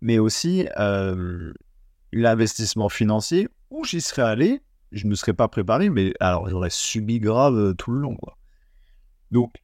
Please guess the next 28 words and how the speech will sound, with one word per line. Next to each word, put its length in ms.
les 160
conséquences 1000
de 200
te 80
fixer 360
un 120
contexte, 640
un 120
challenge, 760
un, 80
quelque 320
chose, 220
mais 80
encore 180
une 60
fois, 180
d'accessible 720
pour 220
toi, 260
hein, 160
je 100
dis 60
pas 140
de 60
faire 180
la 80
même 160
chose, 320